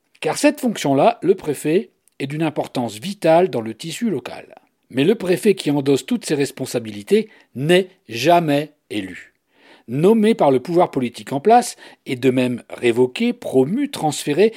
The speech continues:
il n'est jamais soumis au jugement des administrés dont il a la charge. Il est quasi monarque de sa juridiction. Et on va voir comment. Historiquement, la fonction de préfet fut créée par Napoléon en dix-huit cents,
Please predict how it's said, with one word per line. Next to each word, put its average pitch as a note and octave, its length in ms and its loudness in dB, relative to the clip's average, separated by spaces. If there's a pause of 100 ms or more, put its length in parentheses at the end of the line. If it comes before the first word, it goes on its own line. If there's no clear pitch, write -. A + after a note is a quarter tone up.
(120)
il E3 180 -2
n'est G3+ 200 4 (160)
jamais E3 640 0 (180)
soumis C3 440 -6 (100)
au A#2+ 100 -6
jugement B2+ 400 -6
des G#2+ 160 -6
administrés C3 540 -4
dont A2+ 100 -14
il A#2 220 -14
a A#2+ 80 -6
la - 100 -12
charge. - 460 -12 (420)
Il G3 260 2
est C#3 100 4
quasi C#3+ 360 0
monarque D3+ 520 -2
de A#2+ 100 -4
sa F#3+ 320 0
juridiction. F3+ 880 -2 (540)
Et E3+ 100 0
on D3 100 0
va G#2+ 140 -2
voir D#3+ 260 0
comment. F2+ 300 -6 (300)
Historiquement, G3+ 600 2
la D#3+ 200 4
fonction D#3+ 360 -2
de C#3 80 0
préfet E3 360 -2
fut D3 160 -10
créée F#3+ 260 4
par - 180 -6
Napoléon C#3+ 520 0
en A2 40 -6
dix-huit C#3 300 -8
cents, A#3+ 240 2